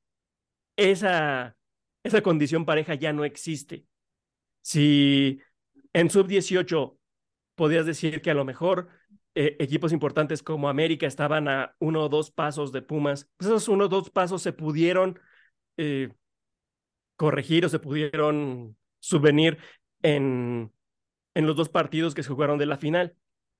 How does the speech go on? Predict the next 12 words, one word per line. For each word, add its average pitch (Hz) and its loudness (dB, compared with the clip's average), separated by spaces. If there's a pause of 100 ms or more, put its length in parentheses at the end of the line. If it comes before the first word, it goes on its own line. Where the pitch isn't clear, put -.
(120)
Y 147 -8
claro 165 0
que 160 -6
se 147 -8
puede 160 -2
porque 143 -8
eran 156 0
uno 160 0
o 147 -4
dos 143 -2
pasos. 151 -6 (500)
Ya 156 2